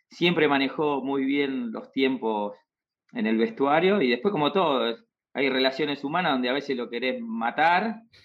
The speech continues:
él te quiere matar a vos, no lo aguantás más, él no te aguanta, pero,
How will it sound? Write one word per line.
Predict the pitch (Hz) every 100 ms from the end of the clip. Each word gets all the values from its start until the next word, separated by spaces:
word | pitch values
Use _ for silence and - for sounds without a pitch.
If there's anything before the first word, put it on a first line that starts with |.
| - - -
él | 135 131
te | 135
quiere | 127 127
matar | 123 127 127
a | 135
vos, | 175 190 170
no | 139
lo | 127
aguantás | 123 120 131
más, | 147 160 151
él | 131
no | 127 120
te |
aguanta, | 120 151 165 160 135 123
pero, | 113 113 113 110 110 107 101 -